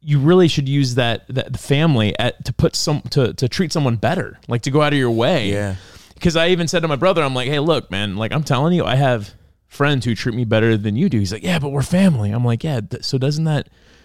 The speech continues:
Speaker 1: doesn't it make sense that you would use the excuse of family to treat me even better than the way my friends treat me?" And, like, it, and it did click with them. Um, but yeah, it's unfortunate that we use that as leverage. It's almost like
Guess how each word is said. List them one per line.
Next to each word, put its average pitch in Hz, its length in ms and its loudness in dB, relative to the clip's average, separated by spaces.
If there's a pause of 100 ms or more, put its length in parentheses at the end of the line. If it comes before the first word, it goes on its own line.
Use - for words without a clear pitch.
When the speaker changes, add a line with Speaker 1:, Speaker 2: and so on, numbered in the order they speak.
(280)
Speaker 1:
doesn't 139 200 2
it 160 40 4
make 151 160 4
sense 135 260 0
that 127 80 -2
you 127 140 2
would 123 100 4
use 117 320 2
the 117 120 0
excuse 113 340 -4
of 107 100 -4
family 120 320 0
to 101 80 -2
treat 131 280 -4
me 131 160 0
even 110 260 0
better 107 220 2
than 123 120 0
the 117 80 -2
way 123 120 0
my 117 160 -2
friends 131 280 -2
treat - 180 -4
me?" 170 200 -4 (720)
And, 123 120 0
like, 113 160 2
it, 101 220 0
and 127 120 2
it 123 120 2
did 147 160 2
click - 400 -4
with - 160 0
them. 95 360 -2 (120)
Um, 98 420 2
but 117 160 2
yeah, 123 200 4
it's 95 120 -4
unfortunate 107 540 -2
that 95 220 -2 (200)
we 113 140 -2
use 107 140 0
that 107 120 2
as 98 120 -4
leverage. 98 260 0
It's 110 140 -2
almost 139 280 2
like 104 160 2